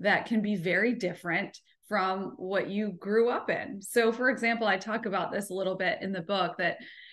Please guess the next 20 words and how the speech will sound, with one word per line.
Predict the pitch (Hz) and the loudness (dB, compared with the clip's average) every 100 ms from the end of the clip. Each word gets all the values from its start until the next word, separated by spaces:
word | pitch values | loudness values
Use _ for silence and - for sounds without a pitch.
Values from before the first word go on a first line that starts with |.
| - | -8
you | 214 | -2
know, | - | 2
I | |
remember | 247 269 254 254 240 | 4 6 4 4 2
my | 196 | 2
grandparents | 165 202 190 208 240 247 254 | 0 0 0 0 2 2 2
always | - 202 208 202 - | 0 -2 0 -2 0
joking | 208 202 214 196 | 0 2 0 -2
when | 185 180 | 0 2
I | 226 | 4
was | 233 202 | 4 2
young | 180 175 180 | 0 0 0
that | 170 - | 0 -2
children | - 262 247 226 | 0 0 2 2
should | 226 190 | 0 -4
be | 190 | -4
seen | 190 - 254 247 214 | -8 -2 2 4 2
and | 190 | 0
not | 196 185 170 | 0 0 0
heard. | 196 165 - | 0 -2 -4